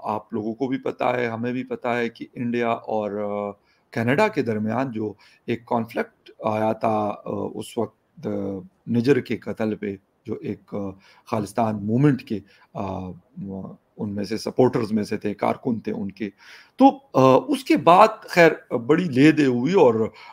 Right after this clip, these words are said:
बड़ा, जिसे कहते हैं कि, अ, काफ़ी एक दूसरे को, मैं कहूँगा एक दूसरे के खिलाफ बड़े सारे actions लिए गए diplomatic front पे। वो हुआ, लेकिन अभी यूएस, अ, का जो वहाँ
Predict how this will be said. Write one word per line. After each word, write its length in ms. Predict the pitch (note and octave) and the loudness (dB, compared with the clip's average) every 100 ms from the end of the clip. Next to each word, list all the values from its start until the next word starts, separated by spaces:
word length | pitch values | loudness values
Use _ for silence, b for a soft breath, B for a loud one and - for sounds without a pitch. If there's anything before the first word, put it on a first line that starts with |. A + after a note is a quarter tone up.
| - | -12
बड़ा, 400 | G#2+ B2 C3+ D3 | -2 2 4 4
जिसे 300 | - - - | 0 -4 -6
कहते 300 | - B2 - | -2 -2 -2
हैं 180 | F3+ F3+ | -6 -4
कि, 160 | D3+ A#2+ | -2 -2
अ, 120 | G#2+ - _ - A2 G2+ F#2 _ - | -2 -8 _ -8 -6 -6 -10 _ 2
काफ़ी 420 | G3 A3 B3 - | 2 4 0 0
एक 160 | D#3 A2+ | -4 -4
दूसरे 320 | B2 - C#3+ | -8 2 2
को, 280 | C3+ C3+ A#2 B B - | 4 0 0 B B 0
मैं 120 | C3 | 2
कहूँगा 260 | D#3 A3 G#3 | 2 2 2
एक 120 | C#3 | 0
दूसरे 240 | D3 F#3 | -2 -2
के 100 | D3 | -2
खिलाफ 360 | - C3+ C#3+ A#2 | 0 4 4 4
बड़े 180 | C#3+ G#3 | 4 4
सारे 280 | G3+ D3+ D#3 - | 2 -2 -2 -6
actions 400 | - - E3+ A#2 | -2 0 0 -2
लिए 260 | A2+ A2+ | -2 0
गए 140 | G#2+ D3 | 2 0
diplomatic 480 | C3 A#2+ A2+ G#2 - | 0 -4 -6 -8 -2
front 200 | D3 E3 - | 0 0 -2
पे। 80 | B2 b b b - | -6 b b b 8
वो 200 | D4+ A#3+ | 8 10
हुआ, 140 | B3+ | 6
लेकिन 260 | C4+ C4 A3+ | 4 0 -2
अभी 340 | G#3+ G#3+ - D3+ | -2 -2 -8 -14
यूएस, 680 | A2+ D3 C4 B3+ - - - | -8 4 6 6 2 -12 -12
अ, 120 | - | -4
का 380 | C3 B2 A#2+ B2+ | 0 0 0 -2
जो 320 | A#2+ B2+ B2+ - | 0 -2 -2 -6
वहाँ 260 | A#2 C3 | -6 -6